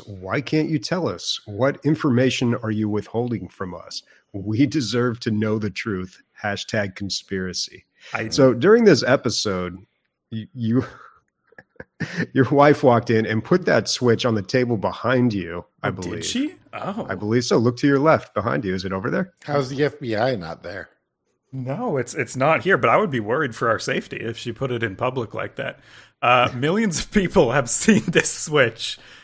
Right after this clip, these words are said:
Speaker 2: and you guys do deserve to know the truth, but I can't tell you because my life would be in danger if I shared it. So I hope you'll respect my privacy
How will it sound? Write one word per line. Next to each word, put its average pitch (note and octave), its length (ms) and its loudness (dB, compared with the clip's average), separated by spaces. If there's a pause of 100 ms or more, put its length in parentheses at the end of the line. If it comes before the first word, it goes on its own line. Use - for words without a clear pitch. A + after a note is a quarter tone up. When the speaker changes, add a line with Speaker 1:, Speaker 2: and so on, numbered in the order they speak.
(220)
Speaker 2:
and C3 440 2
you B2+ 140 -6
guys C#3+ 280 2
do C#3 220 -4
deserve A2+ 380 -6
to A2+ 100 -8
know G#2 160 -8
the G2+ 120 -10
truth, G2+ 400 -12
but B2 120 -4
I B2 100 -2
can't C3 280 -2
tell B2+ 220 0
you G#2 100 -6
because G#2 460 -6
my G#2+ 100 -6
life A2 240 -2
would A2 120 -8
be G#2 120 -8
in G2 80 -10
danger G2 380 -10
if F#2 100 -12
I F#2+ 80 -8
shared - 320 -12
it. - 120 -12
So G#2+ 120 -6
I G#2+ 60 -2
hope A#2+ 180 -4
you'll A#2 120 -4
respect A2+ 420 -6
my G#2+ 100 -8
privacy G#2 600 -6